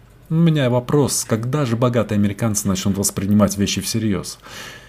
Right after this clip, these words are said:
И ответ на него таков: только тогда, когда поймут, что их личная безопасность под угрозой. О важности образования. Джаред Даймонд: «Японцы и американцы по-разному подходят к проблеме плохого образования.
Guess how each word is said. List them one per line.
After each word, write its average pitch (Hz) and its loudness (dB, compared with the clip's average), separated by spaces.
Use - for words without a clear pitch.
И 180 -2
ответ 120 0
на 104 2
него 101 6
таков: 101 0
только 120 2
тогда, 110 0
когда 98 -4
поймут, 98 0
что - -6
их 110 -2
личная 127 -2
безопасность 107 -6
под 95 -8
угрозой. 90 -4
О 117 0
важности 104 0
образования. 87 -4
Джаред 110 2
Даймонд: 78 -6
«Японцы 196 6
и - 6
американцы 143 2
по-разному 131 2
подходят 101 0
к - -10
проблеме 98 2
плохого 101 0
образования. 95 -2